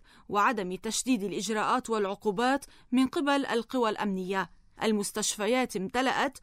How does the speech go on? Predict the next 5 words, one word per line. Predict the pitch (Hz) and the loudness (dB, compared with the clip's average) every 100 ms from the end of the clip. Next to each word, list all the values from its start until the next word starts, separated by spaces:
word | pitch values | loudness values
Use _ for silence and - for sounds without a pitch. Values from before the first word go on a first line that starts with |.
| - - | -20 -6
والمواطنون | 214 285 285 277 294 311 302 381 330 | 0 4 4 2 0 0 0 2 2
على | 277 247 226 | 4 2 0
الأبواب | - 202 196 240 285 226 | -2 -2 0 0 0 -2
ينتظرون | 220 214 214 208 240 269 214 | -4 -4 -4 -2 0 0 0
سريراً، | - 247 254 202 202 | -2 0 2 2 0